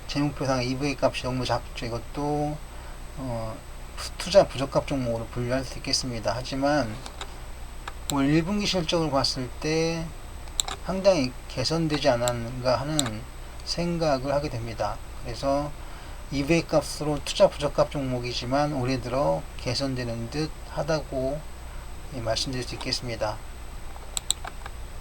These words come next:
다음은 케이피에프의 이 배 값을 봅니다. 이것도 역시 영보다 작죠. 마찬가지 이유를 들어서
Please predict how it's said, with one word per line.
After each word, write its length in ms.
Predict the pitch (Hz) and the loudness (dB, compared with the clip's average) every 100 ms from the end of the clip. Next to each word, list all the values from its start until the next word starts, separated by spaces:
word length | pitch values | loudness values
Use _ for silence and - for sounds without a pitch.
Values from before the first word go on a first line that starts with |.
| - - - - - - - - - | -10 -10 -10 -10 -10 -10 -10 -10 -4
다음은 880 | 143 127 127 135 156 147 127 117 - - - - - - - | 2 2 2 0 0 0 -2 -4 -8 -8 -8 -8 -10 -8 -8
케이피에프의 1300 | - 208 208 - 156 131 - 127 127 147 165 170 170 - - - | -4 -4 -4 0 0 0 -4 -4 -2 0 0 0 -4 -8 -8 -8
이 140 | 139 139 | -4 -2
배 200 | 147 135 | 0 -2
값을 320 | 143 117 135 | -2 -2 -2
봅니다. 460 | 131 127 120 110 110 | -4 -4 0 0 0
이것도 340 | 110 113 123 | -6 -6 -6
역시 240 | 117 - | -4 -4
영보다 300 | 120 123 123 | -4 -2 -4
작죠. 580 | 117 117 - - 117 107 - - - - - - - - - - - - | -2 -2 -4 -6 -4 -4 -6 -10 -10 -10 -10 -10 -10 -10 -10 -8 -10 -2
마찬가지 500 | 127 151 151 147 127 | 0 2 4 4 4
이유를 280 | 127 127 120 | 0 -2 -4
들어서 480 | 131 120 - 131 | -2 -2 -2 -2